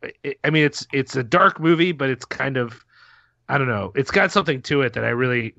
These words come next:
Speaker 2: thought was awesome at the time. Anyway.
Speaker 1: Well, here's,
Speaker 2: I was
Speaker 1: here's
Speaker 2: just trying to
Speaker 1: something,
Speaker 2: think.
Speaker 1: here's something that you'll find interesting. He, of course, appeared in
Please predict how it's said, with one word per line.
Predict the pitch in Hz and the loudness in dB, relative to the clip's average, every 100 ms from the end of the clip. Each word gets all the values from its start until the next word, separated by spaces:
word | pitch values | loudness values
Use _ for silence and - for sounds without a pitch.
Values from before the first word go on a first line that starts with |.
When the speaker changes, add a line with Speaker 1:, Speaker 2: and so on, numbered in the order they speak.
| - | -6
Speaker 2:
thought | 117 | -4
was | 110 104 - | -4 -8 -2
awesome | 120 113 110 | -2 0 -4
at | |
the | - | -6
time. | - 101 92 82 - | -4 -4 -4 -8 -6
Anyway. | 113 87 80 - _ - | -4 -4 -8 -10 _ -2
Speaker 1:
Well, | 165 175 | 4 8
here's, | 180 247 | 8 8
Speaker 2:
I | 147 | 6
was | 180 | 8
Speaker 1:
here's | 220 | 10
Speaker 2:
just | |
trying | 262 196 | 8 6
to | |
Speaker 1:
something, | 170 160 120 | 2 -2 -4
Speaker 2:
think. | _ - _ | _ -20 _
Speaker 1:
here's | 151 190 | -4 2
something | 226 196 | 2 2
that | 160 | 2
you'll | 131 | 0
find | 127 131 | 0 0
interesting. | 117 123 117 120 127 - - _ | -2 0 -2 -2 -12 -16 -20 _
He, | - 220 | -4 2
of | 202 | 2
course, | - 247 277 - | 2 2 2 2
appeared | - 170 165 151 - | 0 4 6 4 2
in | 143 139 131 | 0 2 0